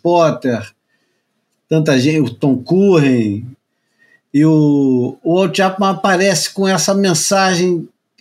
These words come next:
que diz mais ou menos assim, vamos tentar traduzir, né, João? Pra quem não entende o, o, o inglês do Al,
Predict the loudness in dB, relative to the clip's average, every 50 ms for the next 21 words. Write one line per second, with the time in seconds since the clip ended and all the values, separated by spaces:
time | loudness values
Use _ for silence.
0 | _ _ _ -2 0 2 2 2 0 0 0 2 2 2 2 2 2 2 2 2
1 | 2 2 2 2 2 2 2 2 0 0 0 0 0 0 2 2 2 2 0 -2
2 | -2 -2 -2 -2 -2 0 0 0 0 0 0 0 0 0 0 0 0 2 2 2
3 | 0 0 0 0 0 0 -2 -6 -12 _ _ _ _ _ _ _ _ _ _ _
4 | -2 -2 -2 -2 -2 -2 0 2 2 2 2 2 2 2 2 2 2 2 2 2
5 | 2 0 0 0 0 2 2 2 2 2 2 0 -2 -2 -2 -2 0 0 2 2
6 | 2 2 2 2 2 2 2 2 0 0 0 0 2 2 2 2 2 0 -2 -4